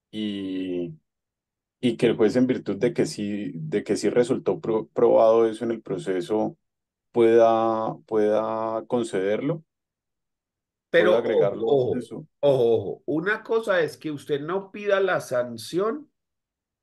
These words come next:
Speaker 2: pero usted logre probar la causal. Eso es una vaina. Sí, o sea, usted sí pidió la causal.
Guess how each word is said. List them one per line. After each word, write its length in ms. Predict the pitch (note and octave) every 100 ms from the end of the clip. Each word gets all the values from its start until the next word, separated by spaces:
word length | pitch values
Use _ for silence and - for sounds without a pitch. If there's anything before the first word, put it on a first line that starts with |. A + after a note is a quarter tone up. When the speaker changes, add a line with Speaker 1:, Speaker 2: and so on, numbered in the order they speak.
| _ _ _ _ _ -
Speaker 2:
pero 220 | C#3+ C#3+
usted 280 | C3 C#3 C3+
logre 400 | D3+ D3+ D#3 D#3
probar 520 | C3+ A#2 A2 G#2+ G#2
la 140 | B2+
causal. 640 | - G#2 F#2+ - D#2 B1+ _ _ _ _ _
Eso 200 | F#3 A3
es 100 | G3
una 220 | D#3 D3
vaina. 420 | C3+ A#2+ E2+ B1+ - _ _ _ _ _
Sí, 160 | - F3
o 80 | C#3
sea, 320 | A#2+ E2+ - _
usted 300 | - A#2+ E3
sí 260 | A#3+ - A3+
pidió 480 | A3+ B3 A#3+ G#3+ G#3+
la 160 | A3+
causal. 640 | A3+ D#3+ B2+ - C3+ E2